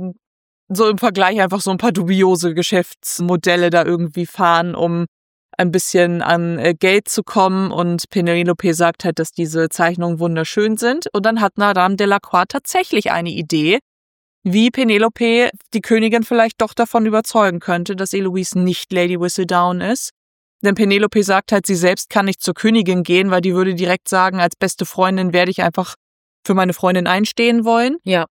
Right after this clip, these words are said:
Speaker 1: Und Madame Delacroix sagt eben, „Na ja, aber vielleicht kann die Lady Whistledown etwas über Eloise Brid-, Bridgerton schreiben.“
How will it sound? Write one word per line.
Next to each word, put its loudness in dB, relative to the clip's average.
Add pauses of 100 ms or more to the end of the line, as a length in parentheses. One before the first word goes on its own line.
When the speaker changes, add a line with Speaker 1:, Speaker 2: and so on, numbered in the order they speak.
(180)
Speaker 1:
Und 0
Madame 2
Delacroix 2
sagt -2
eben, -2
„Na -2
ja, 4
aber 0
vielleicht -2
kann -2
die -2
Lady -4
Whistledown 0
etwas -4
über 4 (320)
Eloise 2
Brid-, -4 (120)
Bridgerton -2
schreiben.“ 2